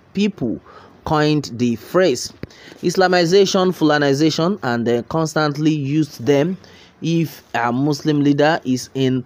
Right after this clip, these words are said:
power, would you hypo-, would you hypocrites have been okay if seventeen Muslims and the seven Christians were appointed? And they're replying to that, Spencer Block says, "Well,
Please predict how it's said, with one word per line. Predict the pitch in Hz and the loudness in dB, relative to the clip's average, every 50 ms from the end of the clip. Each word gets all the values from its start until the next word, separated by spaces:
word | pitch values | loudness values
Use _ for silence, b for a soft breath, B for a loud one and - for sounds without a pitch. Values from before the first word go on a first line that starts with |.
| - _ | -8 _
power, | - 196 196 190 175 127 101 - - - - - B B B B B B B _ | -4 0 0 2 2 2 0 -2 -6 -12 -18 -20 B B B B B B B _
would | 131 143 151 143 123 | 0 2 2 2 0
you | 139 156 196 220 240 247 247 - _ _ _ _ _ _ _ _ _ _ _ _ - | 0 2 2 2 2 2 0 -4 _ _ _ _ _ _ _ _ _ _ _ _ -2
hypo-, | 175 175 139 - 175 170 - - | -2 -2 0 2 0 0 0 0
would | 151 165 160 175 180 170 | 2 2 2 2 2 0
you | 214 226 214 | 0 0 0
hypocrites | 202 185 165 190 185 180 - 180 175 170 170 165 - - - - _ - | 0 0 2 0 0 0 0 2 2 4 2 2 -2 -8 -16 -16 _ -4
have | 156 165 165 160 151 135 131 | -2 0 2 0 0 -2 -2
been | 127 151 156 156 147 143 - | 0 0 0 0 0 -2 -2
okay | 165 180 180 165 - 175 170 170 | 0 0 0 2 2 2 2 2
if | 170 - 175 170 170 170 - - | 2 -2 -4 -4 -4 -6 -6 -8
seventeen | - - 156 147 147 151 143 - 165 160 156 | -4 -2 0 0 0 -2 -4 -4 -2 -2 0
Muslims | 156 170 185 175 - 123 110 92 85 87 90 - - B B B B B B B B | 0 0 -2 -2 0 -2 -2 -2 -4 -8 -10 -10 -12 B B B B B B B B
and | - 110 113 113 | -4 -2 0 0
the | 110 110 | 0 0
seven | 107 - 143 143 143 139 135 | 0 2 2 2 2 2 -2
Christians | - - 143 135 - - 143 139 143 170 175 - - - _ - - - _ _ _ - _ | 0 0 0 0 0 -2 -2 -2 -2 -2 -4 -8 -14 -20 _ -20 -20 -20 _ _ _ -18 _
were | 117 117 113 107 - | -6 -4 -4 -2 -2
appointed? | 110 104 101 - - 131 143 156 151 143 - 160 - - 160 - - - B B B B B B B B B B | -2 -4 -4 -2 -2 -2 -2 -2 -2 -2 -2 0 0 0 0 -2 -6 -16 B B B B B B B B B B
And | - 95 113 117 120 117 | -4 -4 -2 -2 0 0
they're | 120 120 | 2 2
replying | 120 113 - 143 139 139 143 131 | 2 0 0 0 0 0 0 0
to | - 123 | -2 -4
that, | 113 110 131 135 135 139 143 151 - | -2 0 2 2 2 2 0 -2 -4
Spencer | - - - - - - - - 156 151 151 147 139 - 151 143 143 139 | -10 -16 -16 -16 -16 -16 -6 -2 0 0 0 0 -2 0 0 0 0 0
Block | 131 135 143 139 139 135 | 2 2 4 4 2 2
says, | - - 147 127 | 0 -2 -2 2
"Well, | 131 139 151 156 | 2 2 2 2